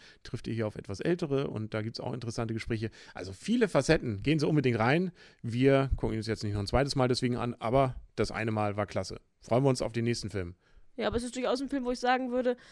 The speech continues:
Speaker 2: ich guck selten jetzt, also Kinofilme habe ich so und so fast nie zweimal im Kino geguckt, bis auf eine einzige Ausnahme.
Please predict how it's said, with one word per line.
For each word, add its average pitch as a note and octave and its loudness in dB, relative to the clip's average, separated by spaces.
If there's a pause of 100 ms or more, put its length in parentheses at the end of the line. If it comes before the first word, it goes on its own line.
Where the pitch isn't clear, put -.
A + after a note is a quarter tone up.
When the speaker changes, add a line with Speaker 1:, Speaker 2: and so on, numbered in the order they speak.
(100)
Speaker 2:
ich - -12
guck G#3+ -18
selten G#3 -2
jetzt, - -10
also G3 -4
Kinofilme B3 -4
habe G#3+ -4
ich G#3 -6
so A3+ -4
und G#3+ -6
so A3+ -4 (300)
fast - -12
nie B3 -2
zweimal C4+ -4
im B3+ -8
Kino C#4+ -6
geguckt, D4 -12 (280)
bis - -6
auf A3 -8
eine F3+ -4
einzige G3+ -6
Ausnahme. C4+ -4